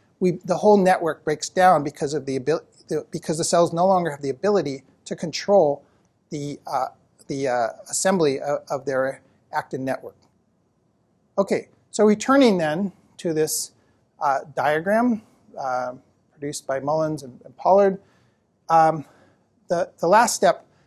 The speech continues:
that our lab has focused on is the nucleation of these actin networks, okay, by the arp two three complex. And so when we look at our diagram that summarizes,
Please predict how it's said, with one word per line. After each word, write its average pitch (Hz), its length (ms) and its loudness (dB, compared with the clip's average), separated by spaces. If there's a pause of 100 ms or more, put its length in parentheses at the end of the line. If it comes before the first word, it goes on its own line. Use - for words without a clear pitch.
(120)
that 185 240 -2
our 156 160 0
lab 143 260 2
has 156 160 -10
focused 285 400 -2
on 151 260 -2 (280)
is 185 160 -2
the 190 80 2
nucleation 151 720 -2 (300)
of 156 140 -8
these 139 180 -8
actin 131 380 -6
networks, - 640 -14 (300)
okay, 139 380 -12 (320)
by 170 100 2
the 151 140 0
arp 139 200 2 (520)
two 147 180 -10
three 127 220 -14
complex. - 680 -18 (1200)
And 214 120 2
so 208 100 4
when 196 180 4
we 196 100 4
look 247 200 6
at 220 220 2
our 160 440 2 (220)
diagram 180 480 2
that 170 120 -4
summarizes, 180 920 0